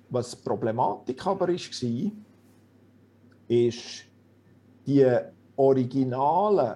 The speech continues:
ursprünglich Original Nationalliga B-Clubs,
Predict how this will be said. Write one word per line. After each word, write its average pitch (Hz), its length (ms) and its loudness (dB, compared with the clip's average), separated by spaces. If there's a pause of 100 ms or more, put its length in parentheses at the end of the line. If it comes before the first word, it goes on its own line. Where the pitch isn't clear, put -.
ursprünglich 170 920 -2 (120)
Original 165 960 -4 (220)
Nationalliga 127 880 0
B-Clubs, - 1120 -2